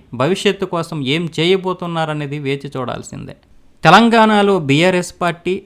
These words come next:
ఆంధ్రప్రదేశ్లో వైసీపీ పార్టీలు ఏం చేయబోతున్నాయి? ఈ రెండూ గనక ఒకటి బీజేపీలో, మరొకటి కాంగ్రెస్లో విలీనం అవ్వబోతున్నాయా? లేకపోతే వచ్చే ఐదు సంవత్సరాలు ఎదురు చూసి మళ్ళీ పుంజుకోబోతున్నాయా?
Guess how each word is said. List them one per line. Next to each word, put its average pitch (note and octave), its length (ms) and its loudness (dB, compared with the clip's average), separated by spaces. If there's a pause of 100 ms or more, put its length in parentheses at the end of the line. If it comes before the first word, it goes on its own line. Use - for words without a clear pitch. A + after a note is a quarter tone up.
ఆంధ్రప్రదేశ్లో F3 920 0
వైసీపీ D3 500 -2
పార్టీలు D3 640 -2 (100)
ఏం F#3 340 2
చేయబోతున్నాయి? D3 720 -2 (240)
ఈ C#3+ 100 2
రెండూ F3 320 2
గనక E3 440 -4 (220)
ఒకటి C3+ 300 -4 (180)
బీజేపీలో, F3 720 -2
మరొకటి C3+ 560 -4 (200)
కాంగ్రెస్లో D#3+ 560 2
విలీనం C3+ 440 -2
అవ్వబోతున్నాయా? C3+ 760 -2 (240)
లేకపోతే D#3 500 -2
వచ్చే F3 440 0
ఐదు D#3 200 -2
సంవత్సరాలు C#3+ 640 -4
ఎదురు C#3+ 260 -2 (100)
చూసి D3+ 240 -6 (420)
మళ్ళీ D3 240 2
పుంజుకోబోతున్నాయా? D3 1120 -4